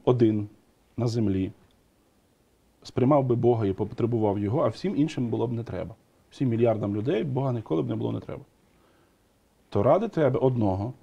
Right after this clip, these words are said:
каже Іоанн Златоустий, Спаситель би пішов на хресні страждання. Тобто Іоанн Златоустий показує, що кожна зернинка, знаєте, не поток зерна, у нас там зерна,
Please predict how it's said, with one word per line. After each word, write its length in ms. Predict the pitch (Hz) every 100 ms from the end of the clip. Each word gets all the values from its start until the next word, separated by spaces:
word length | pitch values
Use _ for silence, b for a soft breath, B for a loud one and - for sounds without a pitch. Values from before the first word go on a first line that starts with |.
| _ _
каже 240 | - 113 104
Іоанн 120 | 95
Златоустий, 500 | 92 117 196 - - _ b b b b b _
Спаситель 520 | - 104 - 131 107
би 100 | 104
пішов 480 | 104 95 123 170 190 _ _ _ -
на 280 | 104 127 131
хресні 400 | - 104 - 98
страждання. 500 | - 98 - - - _ _ _ _ _ _ _ _ _ _ _ _ _ _ _
Тобто 300 | 110 - - - _ _ _ _ _ -
Іоанн 140 | 127
Златоустий 420 | 131 123 180 - 127
показує, 460 | 127 123 101 101
що 240 | - - 101 - _ _ _ -
кожна 580 | 139 165 143 113 92
зернинка, 600 | 98 110 113 143 175 - - _ _ _ _ _ _ _ _ _
знаєте, 220 | 156 117
не 80 | 113
поток 440 | - - 185 - -
зерна, 320 | 113 131 104
у 40 | 101
нас 140 | 135
там 140 | 139 117
зерна, 480 | 147 202 - 160